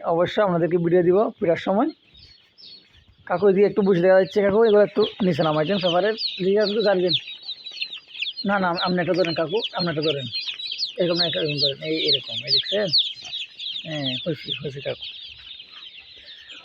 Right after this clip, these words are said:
তো সবাই দোয়া করবেন আমাদের জন্য। আমরা এখন বাচ্চাগুলো ব্রুডিংয়ে ছাড়তেছি। নিউ হোপ কোম্পানির বাচ্চা এগারোটির, এগুলা <clears throat> চল্লিশ গ্রাম করে ও-, ওজন আছে,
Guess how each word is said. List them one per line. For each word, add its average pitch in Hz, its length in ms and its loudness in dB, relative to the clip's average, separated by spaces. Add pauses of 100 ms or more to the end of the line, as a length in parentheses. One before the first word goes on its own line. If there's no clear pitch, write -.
তো - 140 -12
সবাই 226 180 6
দোয়া 226 180 6
করবেন 202 280 4
আমাদের 208 340 4
জন্য। 202 220 4 (1600)
আমরা 170 280 2 (100)
এখন 190 220 2 (600)
বাচ্চাগুলো 185 380 4
ব্রুডিংয়ে 180 340 4
ছাড়তেছি। 190 340 0 (1600)
নিউ 170 160 2
হোপ 190 120 2
কোম্পানির 196 340 2
বাচ্চা 190 240 4
এগারোটির, 165 440 4 (920)
এগুলা 185 300 6 (420)
<clears throat> 170 420 0 (500)
চল্লিশ 175 320 6
গ্রাম 165 260 4
করে 196 160 6
ও-, 196 180 6 (280)
ওজন 165 240 4
আছে, 165 240 2